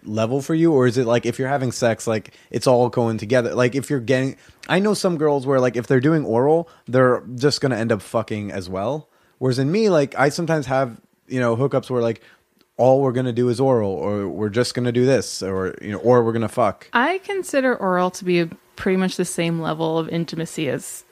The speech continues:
Speaker 2: intercourse.
Speaker 1: Right. Well, I don't, I don't even,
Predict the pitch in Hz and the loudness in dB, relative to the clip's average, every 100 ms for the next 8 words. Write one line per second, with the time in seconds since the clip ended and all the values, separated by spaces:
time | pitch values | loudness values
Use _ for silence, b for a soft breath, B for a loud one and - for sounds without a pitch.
0 | _ - 160 120 - 120 - - - _ | _ -8 -6 -8 -8 -10 -10 -16 -20 _
1 | - 113 110 B - 160 175 214 208 - | -6 -4 -4 B -2 2 2 2 -2 -6
2 | - 180 202 180 180 | -2 0 2 0 -4